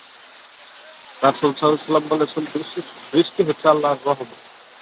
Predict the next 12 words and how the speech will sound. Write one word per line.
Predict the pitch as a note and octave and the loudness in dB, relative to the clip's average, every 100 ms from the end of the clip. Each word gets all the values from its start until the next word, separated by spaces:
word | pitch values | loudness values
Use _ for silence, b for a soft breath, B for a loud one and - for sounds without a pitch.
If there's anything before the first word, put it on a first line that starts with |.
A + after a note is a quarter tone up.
| - - - - - - - - - - - - - - | -20 -20 -20 -20 -20 -20 -20 -18 -18 -18 -20 -20 -20 -2
বৃষ্টির | D3+ D3+ - | 0 0 -4
সময় | - C#3+ C3+ C3+ | -4 -2 0 0
দোয়া | C#3 C#3+ | 4 2
কবুল | C#3+ D3+ C#3 - | 2 -4 -4 0
হয়। | C#3+ | 0
আমরা | C3 B2 A#2+ | 0 -2 -2
বেশি | C3+ - - | -2 -2 -8
বেশি | A#2+ - - | -8 -8 2
দোয়া | C3+ | 2
করি। | C3 B2+ C#3+ - - - - - - - - - B2+ | 2 -2 -6 -8 -16 -20 -20 -20 -20 -20 -20 -6 -4
আল্লাহ | B2 B2 | 2 2
আমাদের | B2 A#2+ B2 | 2 0 -4